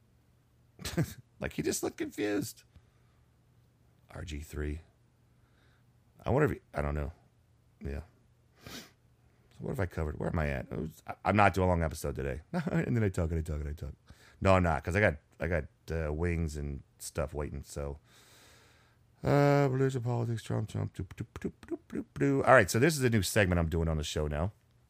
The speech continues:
Because I'm sitting there going, "God, what do I," you know, I, I, I do my research on the show, for the show, uh, where I, you know, I'm,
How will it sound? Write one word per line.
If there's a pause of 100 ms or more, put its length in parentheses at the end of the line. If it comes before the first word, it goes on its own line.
(1080)
Because
I'm
sitting
there
going,
"God,
what
do
I," (200)
you
know,
I, (120)
I, (180)
I
do
my
research
on
the
show, (360)
for
the
show, (420)
uh,
where
I, (220)
you
know,
I'm,